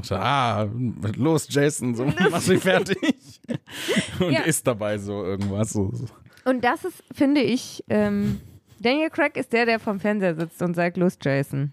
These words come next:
Speaker 1: Ja, okay.
Speaker 2: Finde ich. So, deswegen konnte ich mich da nicht drauf einlassen.
Speaker 1: Okay. Ich muss so gerade daran denken, dass, äh, als ich das letzte Mal so ein bisschen länger krank war,
Speaker 2: Mhm.
Speaker 1: habe ich mir alle The Fast and the Furious Filme angeguckt.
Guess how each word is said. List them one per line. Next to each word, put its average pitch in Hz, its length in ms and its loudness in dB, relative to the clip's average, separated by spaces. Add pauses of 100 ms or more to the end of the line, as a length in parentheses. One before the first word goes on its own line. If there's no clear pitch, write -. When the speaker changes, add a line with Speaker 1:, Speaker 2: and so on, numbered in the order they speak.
Speaker 1:
Ja, 90 180 2 (480)
okay. 101 380 0 (540)
Speaker 2:
Finde 190 240 2
ich. - 320 -6 (600)
So, 143 160 -2
deswegen 214 420 2
konnte 339 240 2
ich 302 40 -2
mich 277 140 -2
da 247 100 2
nicht 254 220 -2
drauf 220 160 -2
einlassen. 139 1040 -2 (340)
Speaker 1:
Okay. 101 360 0 (300)
Ich 123 280 2
muss 135 240 2
so 131 140 2
gerade 127 300 2
daran 123 280 4
denken, 120 320 4
dass, 113 220 2 (100)
äh, 110 300 4
als 135 240 0
ich 123 180 -2
das 117 160 -2
letzte 117 300 2
Mal 110 160 2
so 107 440 2
ein 104 360 0
bisschen 113 260 2
länger 120 240 2
krank - 340 -2
war, 123 300 2 (160)
Speaker 2:
Mhm. 185 260 6
Speaker 1:
habe 120 160 2
ich 113 140 0
mir 127 220 4
alle 135 300 4
The 123 100 0
Fast 131 420 2
and 139 100 4
the 123 100 0
Furious 135 360 4
Filme 113 340 2
angeguckt. 110 600 0